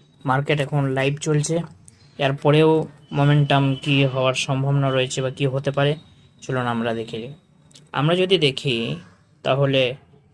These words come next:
রেজিস্ট্যান্স সাইড হচ্ছে স্ট্রং, আর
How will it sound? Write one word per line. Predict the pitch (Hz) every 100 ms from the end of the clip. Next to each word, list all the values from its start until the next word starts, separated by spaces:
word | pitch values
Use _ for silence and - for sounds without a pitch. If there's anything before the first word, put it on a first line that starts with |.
| -
রেজিস্ট্যান্স | 139 135 160 - 180 165 156
সাইড | 139 135
হচ্ছে | 147 139 - 127
স্ট্রং, | - - 120 107 - _ _ _ _ _ _ _ _ _ - - - _ -
আর | 110 120 123 123